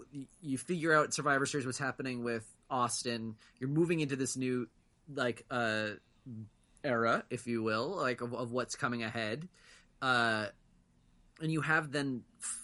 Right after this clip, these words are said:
finally, like, those things I feel like gelled here, where now you have D X solidified as we know them. Uh, like, this group now is solid. Their attitudes are all aligned. Everything kind of makes sense and is clicking in a lot more.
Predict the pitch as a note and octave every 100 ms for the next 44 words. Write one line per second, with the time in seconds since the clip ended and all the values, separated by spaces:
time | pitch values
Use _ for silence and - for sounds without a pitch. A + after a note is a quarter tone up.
0 | - D#3+ D#3+ D#3 C#3+ C3 B2+ - B2+ A2+
1 | C#3 - D3+ C#3+ C#3 C#3 A#2+ G2+ - C#3
2 | C3+ B2+ A#2 - - C3+ G#2 A#2+ C3 C3+
3 | C#3+ B2+ C3 B2 A2 B2 B2+ B2 - -
4 | C3 B2 B2 A2 A#2+ A#2 A2+ A2+ G#2 A#2+
5 | E3+ G3+ F3+ E3+ D#3+ D#3 D#3+ - - -
6 | _ C3 A#2+ A2 G#2 G#2 G2+ - B2 A2+
7 | A#2+ B2+ A#2 A#2+ C#3+ B2 C3 A#2+ A2 -
8 | F#3+ F3 D#3+ C3+ B2 D3+ D#3+ D#3 D#3+ C3+
9 | B2+ B2+ C3 B2 A#2+ A#2+ A#2+ A#2 C#3 D#3+
10 | D3+ C#3+ C3+ A#2 A#2 G#2+ - C#3 C3 C3
11 | A#2+ A#2 - - B2 A2+ G#2+ - A#2 C#3+
12 | F3 F#3+ F3+ G3+ A3 A#3